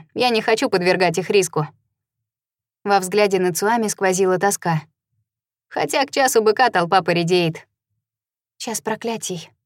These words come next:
сухо отозвалась Хайо. Он улыбнулся. «В самый раз для нас». «И для призрачных огоньков, наверное.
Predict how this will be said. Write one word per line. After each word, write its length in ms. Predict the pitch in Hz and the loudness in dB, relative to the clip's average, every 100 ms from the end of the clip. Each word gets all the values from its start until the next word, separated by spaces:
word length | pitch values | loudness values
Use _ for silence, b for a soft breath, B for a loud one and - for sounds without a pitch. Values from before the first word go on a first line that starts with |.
| _ _ _ _ _ _ _ - | _ _ _ _ _ _ _ -6
сухо 340 | - 185 185 | 0 0 0
отозвалась 540 | 170 180 185 180 175 | 0 0 0 0 -2
Хайо. 440 | - 190 170 165 160 _ _ _ - | -2 0 0 -2 -4 _ _ _ -2
Он 200 | 196 190 | 2 4
улыбнулся. 720 | 196 220 196 170 160 165 160 _ _ _ _ _ _ _ _ _ | 6 6 4 2 0 -4 -6 _ _ _ _ _ _ _ _ _
«В 60 | - | -8
самый 340 | - 214 208 | -2 -2 0
раз 240 | 226 294 240 | 2 2 2
для 160 | 233 | 0
нас». 340 | 226 170 165 - _ _ _ _ _ _ _ _ _ _ _ _ - | 2 0 0 -8 _ _ _ _ _ _ _ _ _ _ _ _ -8
«И 100 | 302 | -6
для 180 | 254 254 | -2 -2
призрачных 560 | 269 233 226 - 226 233 | -2 -2 -2 -4 -4 -2
огоньков, 440 | 220 220 - - | 0 0 -2 -2
наверное. 640 | 185 185 175 175 175 165 | -2 -2 -2 -2 -4 -6